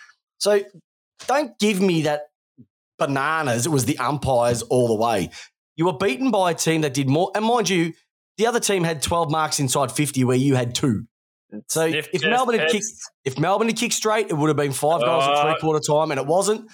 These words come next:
Speaker 1: So
Speaker 2: Melbourne, Melbourne are starting to get the protected species about them going on. They can do seven twenties and tackles and ten eighties and double black heel flip slides.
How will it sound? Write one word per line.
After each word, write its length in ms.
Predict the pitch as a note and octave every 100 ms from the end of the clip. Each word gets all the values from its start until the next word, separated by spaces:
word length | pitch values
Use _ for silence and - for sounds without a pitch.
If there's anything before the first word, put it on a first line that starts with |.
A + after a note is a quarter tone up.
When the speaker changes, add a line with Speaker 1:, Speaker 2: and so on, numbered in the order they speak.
| _ -
Speaker 1:
So 140 | E3
Speaker 2:
Melbourne, 480 | D#3+ E3+ F#3 G3 F#3+ _ _ _ _
Melbourne 360 | B2 F3 G3 F#3
are 60 |
starting 380 | C#3+ E3+ E3 D#3+
to 80 | E3+
get 220 | D3 E3
the 80 | D#3+
protected 580 | D#3+ C#3+ D#3+ D3+ E3 D3
species 460 | - E3 E3 F3+ E3
about 380 | E3 F3 E3
them 160 | E3+ F3+
going 300 | F3+ F#3 F#3
on. 160 | F3+ F#3+
They 100 | E3+
can 140 | F3+
do 160 | D#3+ E3
seven 380 | F#3 F3+ F#3 F3
twenties 420 | - F3 F#3 E3
and 120 | F3+
tackles 540 | E3 E3 F#3+ F#3 F3+ D3+
and 140 | D#3
ten 180 | E3 E3+
eighties 460 | D#3+ E3+ E3+ E3 D#3
and 280 | D#3 C3 B2+ - - - - - -
double 240 | E3+ F3+
black 300 | - F3+ F3 - - D3+ - _
heel 440 | C#3 - F3 F3+ E3
flip 320 | - F3+ F#3 -
slides. 800 | - - E3 E3+ E3+ E3+ D3+ -